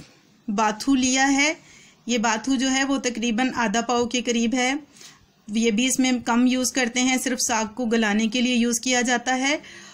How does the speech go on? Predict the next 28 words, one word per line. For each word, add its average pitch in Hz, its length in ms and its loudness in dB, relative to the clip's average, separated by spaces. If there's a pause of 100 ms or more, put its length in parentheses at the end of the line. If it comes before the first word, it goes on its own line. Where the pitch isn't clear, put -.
(160)
और 233 260 2 (380)
guys, 254 320 0
मैंने 277 180 2
ये 277 280 0 (520)
साग 226 520 0
जो 269 140 -2
है 277 160 0
ये 302 120 0
सरसों 269 420 -2
का 254 160 0
साग 185 380 -2
है, - 160 -8 (540)
इसकी 247 300 -2
खुशबू 254 480 -4
भी 269 160 -2
बहुत 247 300 -2
मज़े 247 260 -2
की 254 120 -4
होती 247 220 -2
है, 254 80 2
खाने 226 320 -2
में 240 180 0
भी 247 120 -2
बहुत 233 320 -2
लजीज 226 420 0
बनता 233 320 0
है 247 160 0
ये। 247 260 0